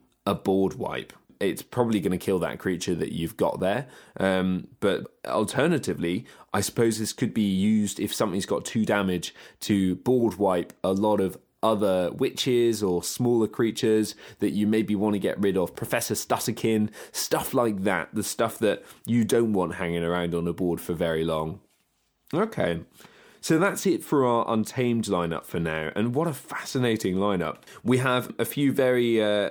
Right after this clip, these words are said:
very familiar cards looking at us in the Shadows lineup here as well, the first of which is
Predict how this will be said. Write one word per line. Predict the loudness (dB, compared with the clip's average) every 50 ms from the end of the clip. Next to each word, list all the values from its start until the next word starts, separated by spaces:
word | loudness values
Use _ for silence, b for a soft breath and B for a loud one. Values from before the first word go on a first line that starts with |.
| -4 -10
very | -6 -2 0 2 2 2
familiar | 0 0 -2 0 2 2 2 4 4 4 2 2 0
cards | 0 0 2 2 4 2 0 0 0
looking | -2 -2 -2 0 0 0
at | 2 2 2
us | 0 -2 -4
in | -4 -4 -2 0
the | 0 -2
Shadows | -2 -4 -4 0 0 2 2 4 2 2 2
lineup | 0 0 0 0 -2 -4 -6 -6
here | -4 -2 0 0
as | 0 0 -2
well, | -2 -2 -2 -4 -6 B B B B B B B
the | -2 -2
first | 0 2 2 2 2 2 0 -2 -4
of | -4 -2
which | 0 0 0 0 -4 -10 -6 _
is | -2 -2 -2 -2